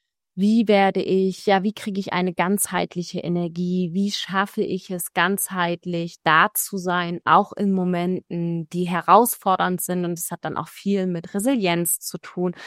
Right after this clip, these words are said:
Das heißt, es geht um eine Ganzheitlichkeit, sowohl auf der mentalen Ebene als auch auf der körperlichen Ebene. Und freue mich da schon auf spannende GästInnen.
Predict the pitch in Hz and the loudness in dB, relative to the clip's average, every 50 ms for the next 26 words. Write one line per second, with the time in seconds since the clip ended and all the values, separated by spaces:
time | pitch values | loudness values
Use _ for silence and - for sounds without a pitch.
0 | - - - - _ - 180 - - 190 185 185 208 202 - 190 - - - 185 | -18 -18 -18 -18 _ -4 -2 0 4 4 4 4 4 2 -2 -6 -4 0 2 2
1 | 185 180 - _ _ _ _ _ _ _ 175 190 165 139 175 180 180 170 - 170 | 2 0 -2 _ _ _ _ _ _ _ -4 -2 0 0 0 -2 -2 0 2 2
2 | 170 196 196 196 - - - - 170 175 175 175 - _ 165 170 - - - - | 4 4 4 2 0 -2 -4 -2 -2 0 0 -2 -4 _ -8 -10 -10 -12 -12 -6
3 | - 160 160 165 165 - - - 170 160 170 175 175 165 - 160 160 - - 175 | -4 -2 -2 -2 -4 -6 -8 -8 -6 -6 -4 -2 0 2 0 0 -2 -2 -4 -4
4 | 170 165 165 165 - - - - 196 240 285 285 277 277 262 247 - - 214 220 | -4 -4 -4 -6 -8 -8 -2 2 4 4 4 4 2 0 -2 -4 -4 -4 -2 -2
5 | 214 208 214 196 190 185 - - 151 151 185 214 220 220 214 - - - - 175 | 0 0 0 0 -2 -4 -4 -6 -4 -2 0 0 0 0 -2 -4 -8 -8 -10 -10
6 | - 151 - - 165 160 - - - 165 165 - - 170 165 160 160 - - 175 | -10 -12 -12 -10 -12 -14 -10 -8 -8 -8 -8 -8 -12 -12 -12 -12 -12 -12 -12 -10
7 | 226 196 - 175 165 202 226 262 320 440 508 - _ - _ _ _ _ _ _ | -10 -8 -8 -2 0 2 2 2 2 0 -4 -10 _ -20 _ _ _ _ _ _
8 | _ _ _ _ _ _ _ - 220 220 214 214 208 208 208 202 - - - - | _ _ _ _ _ _ _ 2 4 6 6 6 6 4 2 2 0 -4 -2 2
9 | 214 226 262 294 302 - - 247 233 240 - - 208 110 180 185 - - - - | 4 4 4 4 0 0 2 2 2 2 -2 -4 -2 -2 -2 -4 -4 -8 -2 0
10 | - 190 226 254 247 226 202 - 185 208 - - - - - - 285 320 339 320 | 2 2 4 2 2 0 0 0 -2 -2 -2 -4 -8 -6 -4 0 0 2 2 2
11 | 311 311 302 294 285 | 0 0 0 -2 -2